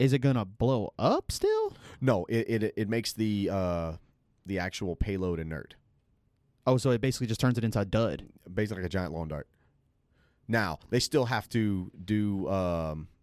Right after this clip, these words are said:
Speaker 2: E and D to it. Like, they still have to dispose of it
Speaker 1: Oh my
Speaker 2: because of the
Speaker 1: God.
Speaker 2: material.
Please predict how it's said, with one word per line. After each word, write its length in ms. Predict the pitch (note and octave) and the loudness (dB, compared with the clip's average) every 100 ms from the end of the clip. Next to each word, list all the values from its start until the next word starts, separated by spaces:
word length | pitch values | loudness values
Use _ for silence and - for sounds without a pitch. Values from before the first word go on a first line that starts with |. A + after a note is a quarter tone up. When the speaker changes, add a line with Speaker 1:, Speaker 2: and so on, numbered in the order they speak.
| _ - | _ -8
Speaker 2:
E 100 | G#2+ | -6
and 80 | F2 | -2
D 120 | G2+ | -4
to 140 | A2+ E2+ | -2 -4
it. 60 | |
Like, 140 | C#2+ F2 | -4 -6
they 80 | F#2 | -8
still 200 | - F#2 | -4 -4
have 120 | - | -4
to 160 | E2+ D#2 | -6 -6
dispose 600 | E2 - - G2 C3+ G#2+ | -8 -8 -4 0 0 0
of 160 | E2+ | -4
it 160 | E2 - | -4 -6
Speaker 1:
Oh 60 | F#2+ | -2
my 60 | |
Speaker 2:
because 300 | C3 G2+ E2 | 0 0 -2
of 60 | F2 | -4
the 60 | A2+ | -4
Speaker 1:
God. 120 | G#2+ | -2
Speaker 2:
material. 400 | G#2 A#2 A2 F2+ | -2 -2 -2 -2